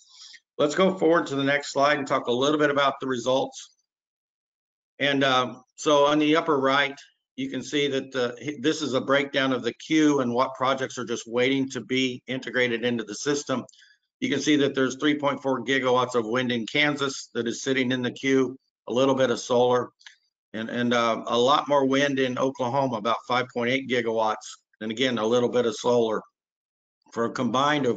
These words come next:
a little bit over nine point one seven gigawatts of wind, two hundred sixty megawatts of solar, is, that, that add up to nine point four gigawatts of renewable projects that are waiting in the queue with signed interconnection agreements and just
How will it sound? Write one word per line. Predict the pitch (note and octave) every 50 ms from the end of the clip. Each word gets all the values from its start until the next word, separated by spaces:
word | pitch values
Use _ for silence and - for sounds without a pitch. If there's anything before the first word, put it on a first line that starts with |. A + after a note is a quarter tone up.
| F#2+ -
a | G2+
little | B2 C3 C3
bit | B2+ B2+ B2+
over | B2+ B2 A#2+ A#2+
nine | A#2+ A#2+ C3 C#3 C3+ -
point | - C#3 C3+ B2+ A2+ - _ _ - - - _ - - _ _ - G#2+ A2+ A2 G#2 - - -
one | G2 - C3 C#3 D3 C#3+ D3 C#3 C3+ B2 B2+ - _ _ _ _ _
seven | - - - C#3 C#3+ D3 C#3+ C#3 C3 A#2 -
gigawatts | - C3 C#3+ C#3 C3+ C3 C3+ B2+ C3 -
of | B2 A2 A2+
wind, | B2+ C#3 D3+ D3+ D3 D3 C#3+ C#3+ C3+ C3+ C3 _ _ _ _
two | - C#3+ C#3
hundred | C3+ C3 B2 A#2+ -
sixty | - C3+ C3+ - B2
megawatts | A2 A2+ B2 A#2+ A#2 A#2 A#2 A#2 A#2 - -
of | A2 G2 F#2+ -
solar, | - - C#3 C3+ C3+ C3 B2+ B2 A#2+
is, | A#2 G#2 - - _ _ _ _
that, | - A#2+ - - -
that | A#2+ A#2
add | B2 C3 C#3 C#3
up | C#3 C3+ -
to | B2+
nine | A#2 B2 C3 D#3 F3 F3+
point | D#3 D3 C#3 -
four | - D3 D3 C#3+ - -
gigawatts | C3 C3+ C#3+ C3+ C3 A#2+ A2+ G2+ G2+ - - - - _ _ _ _ _ _ _ _ _ -
of | G#2+ G#2+
renewable | A#2+ B2+ C3 C#3 D3+ D3+ C#3+ C3
projects | C3 - C3+ C3+ C#3+ C3+ B2+ C3+ B2 - -
that | B2+ A2
are | A#2 A2+
waiting | A#2 B2 C3 C3+ B2+ B2+
in | B2+ A#2+
the | A2+ G#2+
queue | - - - A#2+ A2 G#2 F#2 - _ _ _ _ _ - - - - _ _ _ -
with | G#2 G2+
signed | - - C3 C3 C#3 C3+ C3+
interconnection | C3+ C3+ C3+ B2+ - C#3 C3 B2 - - C#3+ B2
agreements | A2 A#2 B2 B2 A#2+ A#2+ A2+ -
and | - A2+
just | G#2+ A#2+ A#2 A#2